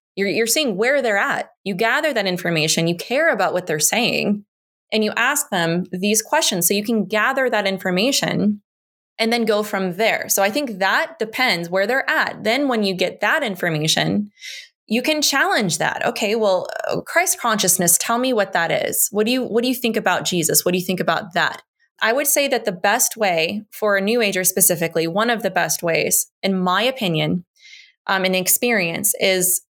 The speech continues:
the, the conversations about objective truth <laughs> is, is really deep for them. Because if truth exists, actual truth, objective truth, not just their truth, they have to look at what they're believing and think,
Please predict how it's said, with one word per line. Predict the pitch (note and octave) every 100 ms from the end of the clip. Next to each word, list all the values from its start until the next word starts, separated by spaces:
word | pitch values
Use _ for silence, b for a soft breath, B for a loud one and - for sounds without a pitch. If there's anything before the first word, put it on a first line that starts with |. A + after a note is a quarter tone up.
| _
the, | G#3 G3+ F#3+
the | G3+
conversations | G#3 A#3+ C#4+ - G#3+ A3+ A3
about | F#3 F3 - - -
objective | F3 D#3+ F#3+ F#3 F#3+ E3 -
truth | - F3+ F3 E3+ - - _ _ _ _
<laughs> | - - - - - - - - -
is, | G#3 F#3+ F#3
is | G3 F3
really | G3 B3+ B3
deep | F3 F#3 F#3
for | - F3+
them. | D3+ - G3+ -
Because | A3+ A#3 G#3+
if | G#3+
truth | - - D#4+ F4
exists, | B3+ F#3 G3+ F#3+ - - - - _ _ -
actual | B3 B3+ - D4 C#4
truth, | - B3+ - - - _ _ _ _ -
objective | F#3+ F#3+ C4 C4 - D#3
truth, | - D#3+ - - - _ _ -
not | G#3 B3
just | B3+ D#4+ A3 F3+
their | G3+ D4+ C4+
truth, | - D#3+ - A3+ - - _ _ _ _
they | A#3 C4
have | - A#3 B3 D4
to | - C#4
look | A3 B3+ F#3+ -
at | F#3+
what | F#3+ G3
they're | F#3+
believing | F3 F3 C4 A#3 E3 E3
and | F3+
think, | F3+ F#3 E3+ -